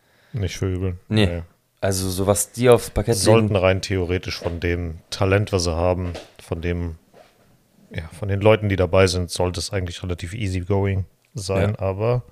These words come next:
Speaker 1: hat schon gemerkt, die haben die ein oder anderen Schwierigkeiten.
Speaker 2: Hm.
Speaker 1: Ähm,
Speaker 2: Ja, aber
Speaker 1: mal
Speaker 2: wenn sie dann
Speaker 1: gucken.
Speaker 2: müssen und wenn auf einmal das
Speaker 1: Wenn's aber gegen richtige Hardcore-Teams geht,
Speaker 2: Ja, ja,
Speaker 1: und da
Speaker 2: klar.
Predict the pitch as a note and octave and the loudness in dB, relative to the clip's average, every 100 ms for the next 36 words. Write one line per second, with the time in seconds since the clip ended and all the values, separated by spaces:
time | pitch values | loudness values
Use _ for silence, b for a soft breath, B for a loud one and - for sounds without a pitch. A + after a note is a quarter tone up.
0 | B B B B B B B B B - | B B B B B B B B B -2
1 | G#2+ A2 G#2 G#2 G#2 G2 G2 F#2+ G#2+ - | 0 2 4 4 4 2 2 -2 -6 -8
2 | A2 A#2 C3 A#2+ G#2+ G2+ G2+ - G#2 G2+ | -2 4 6 6 6 4 2 0 -2 -2
3 | F#2+ - G#2 G2 G#2 G2+ - F#2+ F2 F#2+ | -2 0 0 0 -2 -4 -2 -2 -2 -2
4 | A2 G2 G2 F#2+ F#2 F2 G2 - - _ | -2 -2 -2 -4 -6 -6 -6 -10 -14 _
5 | _ _ B B B F#3+ E3 D3+ E3+ A2+ | _ _ B B B 4 6 8 6 6
6 | B2 C3+ G#3 - A3+ D#3+ B2+ D#3+ - D#3 | 6 6 6 4 4 6 6 6 6 6
7 | D#3+ C#3 A#2+ B2 C3+ C#3+ B2 A#2 A2+ G#2+ | 8 6 6 6 6 6 6 6 4 4
8 | A#2 - A2 G2+ G2+ G#2+ - G#2 - G#2 | 2 2 2 4 4 2 0 -4 -4 -6
9 | F#2 - G2 A#2 D3+ - - - - | -6 -6 0 4 4 6 6 6 2